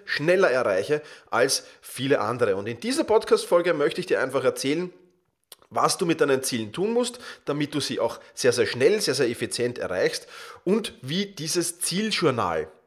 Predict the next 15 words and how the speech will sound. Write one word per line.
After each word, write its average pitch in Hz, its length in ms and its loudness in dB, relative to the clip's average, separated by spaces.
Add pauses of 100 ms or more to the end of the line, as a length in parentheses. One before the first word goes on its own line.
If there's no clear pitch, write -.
bei 113 100 0
mir 127 400 0
eben 113 340 -6 (200)
aussieht. - 580 -4 (600)
Und 107 100 -8
übrigens, 233 500 4
am 127 220 -2
Ende 196 260 0
dieser 254 200 4
Podcast-Folge 196 760 4
verrate 123 340 0
ich 135 80 -8
dir 127 120 -6 (100)
dann 160 120 0
auch, 101 280 0